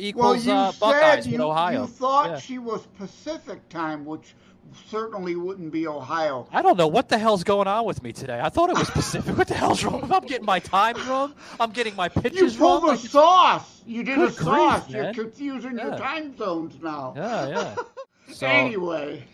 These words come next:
Speaker 1: so, so tell, tell who, uh, who Brooke is here, uh, because I see you all over X. I, I know you're, you're, you're,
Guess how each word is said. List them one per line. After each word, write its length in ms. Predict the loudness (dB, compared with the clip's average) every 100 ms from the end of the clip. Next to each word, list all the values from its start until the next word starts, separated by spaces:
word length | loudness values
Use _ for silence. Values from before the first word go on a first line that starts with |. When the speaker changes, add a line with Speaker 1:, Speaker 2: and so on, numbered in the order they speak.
| -10 _ -6 -2
Speaker 1:
so, 260 | 0 0 0
so 200 | 2 2
tell, 240 | 0 -4
tell 300 | -4 -12 -12
who, 320 | -12 -10 -4
uh, 320 | 0 2 2 0
who 180 | -2 -4
Brooke 360 | 2 2 2
is 240 | -4 -10 -12
here, 360 | -12 -14 -14 -12
uh, 320 | -10 -10 -12
because 260 | -8 -4 -2
I 80 | -2
see 220 | -2 0
you 80 | 2
all 160 | 4
over 260 | 4 2 -2
X. 340 | -2 -4 -6
I, 120 | -8 -6
I 180 | -4 -2
know 120 | -2
you're, 320 | -2 -2 -4
you're, 240 | -6 -12
you're, 320 | -12 -12 -12